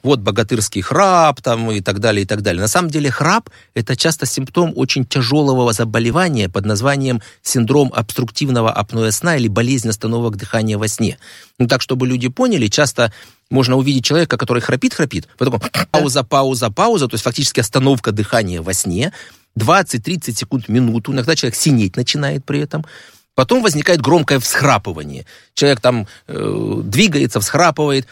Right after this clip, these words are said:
но как только он опять похрапел, опять затихает. Это фактически возникает ситуация такая. У нас дыхательные пути — это мышечная трубка.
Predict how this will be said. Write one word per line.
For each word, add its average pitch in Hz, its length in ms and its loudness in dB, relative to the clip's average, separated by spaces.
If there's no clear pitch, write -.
но 147 120 -2
как - 160 0
только 196 180 0
он 175 240 2
опять 156 280 0
похрапел, 175 460 0
опять 170 340 -2
затихает. - 640 -8
Это 165 340 2
фактически - 640 -4
возникает 143 500 0
ситуация 139 460 -2
такая. 80 440 -4
У 113 120 -4
нас 165 260 2
дыхательные 127 580 -2
пути — 165 260 -4
это 127 120 0
мышечная 127 420 -2
трубка. - 380 -4